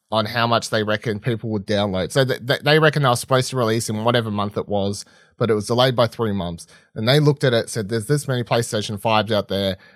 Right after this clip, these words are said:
We will lose this many, like, this many people will get the game for free. Uh, this is the amount of money PlayStation's giving us.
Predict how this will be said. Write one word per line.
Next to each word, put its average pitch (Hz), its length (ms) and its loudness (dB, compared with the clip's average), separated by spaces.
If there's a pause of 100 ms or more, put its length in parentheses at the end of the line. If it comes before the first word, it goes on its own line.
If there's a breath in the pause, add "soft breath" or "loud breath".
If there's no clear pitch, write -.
(100)
We 131 140 4
will 117 200 0
lose 113 680 0
this 127 300 -2
many, 113 220 -2
like, 101 220 -2
this 135 220 0
many 131 180 2
people 117 300 0
will 107 100 -2
get 104 140 -2
the 104 80 -8
game 101 180 -2
for 107 120 -8
free. 151 640 6 (300 loud breath)
Uh, 98 360 2
this 131 220 0
is 131 100 -2
the 127 60 0
amount 117 200 2
of 110 60 0
money 107 180 0
PlayStation's 139 640 2
giving 123 300 0
us. 110 400 2